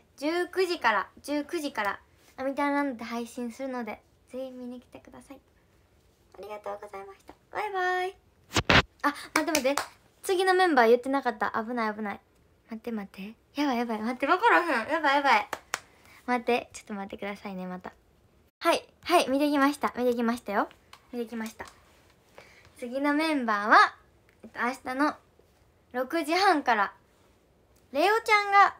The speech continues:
配信します。はい。ということでね、朝の六時半からレオちゃんで、七時からアミが、あの、配信するので、見て、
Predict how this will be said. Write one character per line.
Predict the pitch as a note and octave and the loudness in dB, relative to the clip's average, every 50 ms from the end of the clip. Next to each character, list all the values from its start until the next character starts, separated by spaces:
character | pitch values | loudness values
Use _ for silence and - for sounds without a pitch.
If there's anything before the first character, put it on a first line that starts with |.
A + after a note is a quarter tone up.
| - | -20
配 | - - - A#3+ A#3+ | -18 -10 -8 -8 -8
信 | - - A#3+ A#3+ A#3 | -8 -8 -8 -8 -8
し | - C4 C4 | -8 -8 -4
ま | C#4 D#4+ F4+ F#4 F#4 F#4 | -2 0 2 2 2 0
す。 | F#4 - - - - - - - - - - - - - - - - _ - - - _ - - - _ _ - - _ _ - | -2 -4 -6 -8 -8 -8 -4 -8 -8 -8 -8 -14 -14 -14 -14 -20 -20 _ -20 -20 -20 _ -18 -18 -18 _ _ -20 -20 _ _ -12
は | - D#4 D#4+ C4 | -4 0 0 0
い。 | - - | 0 -2
と | - - | -6 -6
い | C4 | -6
う | B3 | -4
こ | A#3+ B3+ A#3+ | -4 -4 -4
と | A#3+ A#3 | -2 -2
で | A3+ G#3+ G#3+ | -2 -2 0
ね、 | A3 A#3 B3 A#3+ - - - - - - - - _ - | 0 -2 -2 -4 -6 -18 -20 -20 -20 -20 -20 -20 _ -6
朝 | - B3+ B3 C4 B3 | -6 -6 -4 -4 -4
の | A3+ A3 G#3+ | -4 -4 -4
六 | G#3+ A3+ A3 A3+ A#3 | -4 -4 -4 -6 -8
時 | A3+ B3 A#3 | -8 -8 -8
半 | A#3+ C4+ C4 A#3+ | -6 -6 -6 -6
か | A#3+ - | -8 -10
ら | A3+ G#3 G#3 | -10 -10 -6
レ | G#3 A3+ A#3 | -4 -2 -2
オ | B3 A#3+ | -2 -4
ち | B3+ B3 | -4 -6
ゃ | |
ん | B3 A#3+ | -4 -4
で、 | B3 - - - _ _ - - - _ _ _ - - | -6 -6 -8 -12 _ _ -20 -20 -20 _ _ _ -14 -12
七 | C#4 C4 | -10 -10
時 | C4 B3 | -10 -8
か | - A#3 A3 | -6 -6 -4
ら | G#3+ G#3 A3 | -2 -2 -2
ア | A#3 A#3+ | -2 -2
ミ | A#3+ A#3 | -2 -4
が、 | A3 G#3+ - - _ _ _ _ _ _ _ _ _ _ _ _ _ _ _ _ _ _ _ _ _ _ _ _ _ - _ _ _ - | -4 -6 -8 -8 _ _ _ _ _ _ _ _ _ _ _ _ _ _ _ _ _ _ _ _ _ _ _ _ _ -20 _ _ _ -10
あ | - A3 G3+ G3+ | -8 -6 -6 -4
の、 | G3 G3 F#3+ F#3 F3+ F3+ F3+ _ - _ _ _ _ _ _ _ _ _ _ _ _ | -4 -4 -6 -6 -6 -8 -10 _ -20 _ _ _ _ _ _ _ _ _ _ _ _
配 | - - - A3 A3 | -14 -10 -8 -8 -8
信 | G#3+ - - A3+ G#3+ G#3+ | -8 -8 -6 -6 -6 -6
す | G#3+ - - A3+ | -6 -8 -8 -6
る | A3+ | -4
の | A3+ A3+ A3+ | -2 -4 -4
で、 | G#3+ G#3 - - _ _ _ _ _ _ _ - | -4 -6 -10 -10 _ _ _ _ _ _ _ -16
見 | C#4+ D#4+ | -14 -12
て、 | F4 E4+ | -12 -14